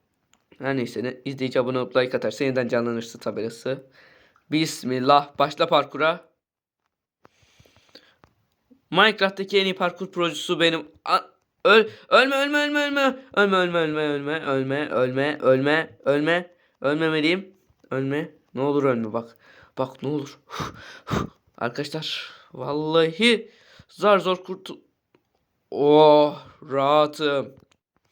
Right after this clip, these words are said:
Atla. İki buçuk kalp. Oh be. Allah'ım sana şükürler olsun, ölmedik ya.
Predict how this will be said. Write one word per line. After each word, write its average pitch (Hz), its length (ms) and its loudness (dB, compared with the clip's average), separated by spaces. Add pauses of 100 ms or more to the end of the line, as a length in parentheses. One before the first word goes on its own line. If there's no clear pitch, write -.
(560)
Atla. 160 600 0 (920)
İki 147 340 -2
buçuk - 360 -6
kalp. - 580 -2 (1080)
Oh 165 320 4
be. 233 380 4 (1700)
Allah'ım 151 380 -10
sana 147 240 0
şükürler 151 320 -4
olsun, 147 260 -4
ölmedik 156 420 -2
ya. 143 400 4